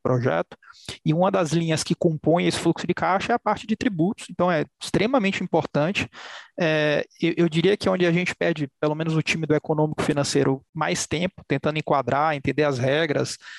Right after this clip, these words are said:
se vai ser, é, é, é, serviço, se vai ser mercadoria, se é I S S, se é I C M S, como é que vai aproveitar crédito, enfim. É, de fato, é, é,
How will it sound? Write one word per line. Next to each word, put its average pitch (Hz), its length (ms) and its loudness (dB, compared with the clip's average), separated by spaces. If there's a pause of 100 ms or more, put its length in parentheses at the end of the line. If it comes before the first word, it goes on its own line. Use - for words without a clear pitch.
(140)
se 151 320 0
vai 143 180 0
ser, 143 600 2
é, 143 200 0
é, 139 440 0
é, 127 40 0
serviço, 139 840 2
se - 120 -6
vai 143 100 -2
ser - 120 -4
mercadoria, 147 880 2
se - 160 -2
é 156 260 0 (140)
I 147 80 -2
S 147 220 -2
S, 151 260 0
se - 120 -4
é - 20 -2
I 143 60 -4
C - 120 -2
M 147 140 -4
S, 151 340 0
como 147 140 -8
é 139 40 0
que - 60 -6
vai 160 80 0
aproveitar 147 460 0
crédito, 143 540 -2
enfim. 139 180 -14 (640)
É, 147 200 0
de - 200 -12
fato, 175 340 -2
é, 190 320 0
é, 165 180 0